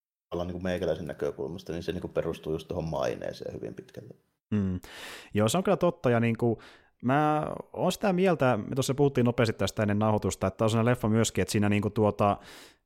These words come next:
Speaker 2: se tunnelma on tosi vahva, ja se, miten se pildataan siihen huipennuksensa, mikä parhaimmillaan voi olla edelleen aika ahistava tänäkin päivänä, niin se on tehty tosi hyvin.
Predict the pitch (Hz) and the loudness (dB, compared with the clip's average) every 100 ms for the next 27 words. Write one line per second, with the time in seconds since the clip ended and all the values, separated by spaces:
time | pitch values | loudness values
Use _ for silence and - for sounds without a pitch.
0 | - - 117 113 107 92 - - 160 208 | -6 0 4 6 4 2 -4 -4 2 4
1 | 175 104 92 90 92 90 - - _ - | 4 4 4 2 2 0 -4 -12 _ 0
2 | 107 107 92 87 90 92 92 104 123 131 | 2 4 2 2 0 2 2 2 2 2
3 | 127 - 139 123 101 98 104 98 123 120 | 0 0 2 2 2 2 2 4 2 4
4 | 95 90 98 92 98 98 95 92 - 117 | 0 0 0 0 0 2 2 0 0 2
5 | 117 123 127 123 170 139 92 104 95 92 | 4 4 2 2 2 4 2 2 2 0
6 | 92 104 101 92 95 98 101 95 113 104 | 0 0 0 0 0 0 0 2 2 2
7 | 90 90 90 123 131 92 95 - 101 92 | 2 0 0 2 2 2 0 0 0 0
8 | 95 85 78 | 0 -2 -6